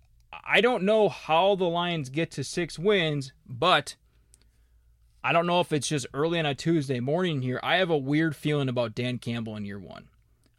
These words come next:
I don't think it was the right hire. It seems like they had a guy in Matt Patricia who just sucked as a head coach,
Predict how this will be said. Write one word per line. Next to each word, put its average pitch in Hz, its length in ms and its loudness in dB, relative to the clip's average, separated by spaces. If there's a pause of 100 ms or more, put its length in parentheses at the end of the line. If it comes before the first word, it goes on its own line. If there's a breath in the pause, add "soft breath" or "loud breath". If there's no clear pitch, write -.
(100)
I 127 100 2
don't 147 160 2
think 143 160 -2
it 120 60 -6
was 123 160 -6
the 117 100 -6
right 107 220 -4
hire. 165 440 2
It 127 140 -4
seems 156 340 -4
like 139 380 2 (720)
they 147 140 6
had 147 400 8
a 127 120 -2
guy 131 320 4
in 127 120 0
Matt 131 280 0
Patricia 135 460 -2
who 123 180 0
just 113 460 -6
sucked 131 320 -2
as 123 160 -2
a 113 60 -6
head 120 220 -4
coach, 123 420 -6